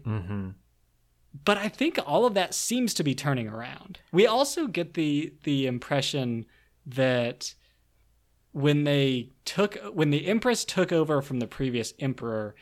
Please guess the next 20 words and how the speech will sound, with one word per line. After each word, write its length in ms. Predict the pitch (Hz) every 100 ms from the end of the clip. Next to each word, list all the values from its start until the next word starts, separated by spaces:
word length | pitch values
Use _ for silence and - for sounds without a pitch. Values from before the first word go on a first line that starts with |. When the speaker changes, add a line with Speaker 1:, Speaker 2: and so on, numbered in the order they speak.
| _ _
Speaker 2:
there 140 | 135
was 120 | 131 123
actually 320 | 123 - 117
a 80 | 101
good 220 | 117 107
reason 340 | 110 117 -
for 260 | - - -
it. 220 | _ - _
Speaker 1:
Right. 640 | 120 92 92 85 - - -
Speaker 2:
And 180 | 127 113
Whiskey 360 | 160 175 185
Jack 400 | 151 143 131 123
was 120 | 131 143
demoted 600 | 123 120 120 117 107 - _
for 400 | - - 143 131
a 60 | 120
good 240 | 110 107
reason. 400 | 117 120 - 110 -
Speaker 1:
Right. 720 | 104 98 85 - - - - _ _ _ -
Yes. 760 | 98 85 - - - - -